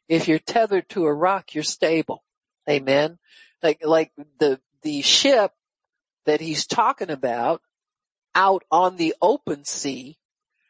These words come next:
there's no mooring for it. It, it's tossed to and fro.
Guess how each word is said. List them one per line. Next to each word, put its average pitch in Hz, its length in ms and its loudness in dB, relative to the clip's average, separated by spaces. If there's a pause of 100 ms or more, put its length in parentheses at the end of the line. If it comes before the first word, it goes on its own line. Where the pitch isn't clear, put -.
(280)
there's 165 240 0
no 180 220 2
mooring 185 500 2
for 127 300 0
it. 117 120 -4
It, 131 160 2 (120)
it's - 240 -2
tossed 190 480 -2
to 175 180 -8
and 143 140 -10
fro. - 540 -2